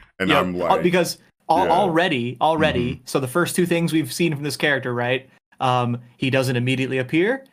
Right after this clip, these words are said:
Speaker 2: It's only when everyone's like, "All right, let's get outta here. This dude's not gonna fucking show up." And then he's like, "Oh, leaving so soon." You know what I mean?
Speaker 1: <laughs> Yeah.
Speaker 2: Like, like, already, already,
Speaker 1: Trolling.
Speaker 2: um, trolling.
Speaker 1: Yeah.
Speaker 2: And then when he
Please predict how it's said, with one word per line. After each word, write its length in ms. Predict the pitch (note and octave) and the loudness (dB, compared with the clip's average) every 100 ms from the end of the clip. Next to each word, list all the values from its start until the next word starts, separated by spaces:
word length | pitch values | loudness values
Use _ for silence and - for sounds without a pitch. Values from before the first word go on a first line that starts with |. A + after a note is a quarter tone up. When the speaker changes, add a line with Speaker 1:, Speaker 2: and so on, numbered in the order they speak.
| - | -4
Speaker 2:
It's 160 | D3+ - | -2 2
only 400 | G3+ A3+ A3 G#3+ | 2 2 2 2
when 240 | G3+ G3 | 2 2
everyone's 340 | F#3+ F#3+ F#3 | 2 2 2
like, 240 | F#3 F3+ G3 | 2 0 2
"All 60 | |
right, 160 | F3 D3+ | 2 2
let's 140 | F3 | 0
get 120 | D3+ C3+ | 2 0
outta 160 | B2 | 0
here. 160 | B2 C3 | 0 0
This 100 | B2 | 0
dude's 160 | C#3+ | -2
not 200 | C3 B2+ | -2 -2
gonna 200 | C3 B2+ - | -2 -6 -6
fucking 240 | C#3+ C3 | -6 -6
show 220 | B2 C#3+ B2+ | -4 0 0
up." 120 | B2 | 0
And 80 | C#3 | -2
then 40 | |
he's 120 | D3 E3+ | 0 0
like, 180 | D#3 - | 0 2
"Oh, 280 | B3+ C#4 E3+ | 2 2 4
leaving 400 | F3 F#3 E3 D#3+ | 2 4 2 2
so 280 | F#3+ E3 C#3+ | 2 2 2
soon." 420 | - F#3 D#3 - C4+ | 2 2 4 4 6
You 100 | G#3+ | 6
know 60 | |
what 80 | G#3 | 8
I 60 | G3+ | 6
mean? 120 | A3+ | 10
Speaker 1:
<laughs> 40 | |
Yeah. 380 | F3+ E3+ E3 D3+ D#3+ | 8 10 8 8 6
Speaker 2:
Like, 240 | F3+ D3+ | 4 4
like, 180 | D3+ E3+ | 2 4
already, 640 | F#3 A3 G3+ F3+ D#3 D3 - | 2 4 2 2 2 -2 0
already, 600 | E3 F#3 F#3 D#3 C3 C3+ | 0 2 2 0 -2 -4
Speaker 1:
Trolling. 580 | - C3 C3+ C#3 C3 C3 | 2 4 6 4 0 -6
Speaker 2:
um, 80 | - _ _ - | -12 _ _ -4
trolling. 440 | - F3 C3 B2 | 0 2 2 -2
Speaker 1:
Yeah. 320 | C3 G2 F#2 F2 | 0 0 2 2
Speaker 2:
And 200 | D#3 D3 | 2 2
then 460 | F3 F#3 F3+ F3+ - | 2 2 0 -2 -4
when 240 | D3+ D#3+ | -4 -2
he 340 | D#3+ F3 D#3+ | -2 -2 -2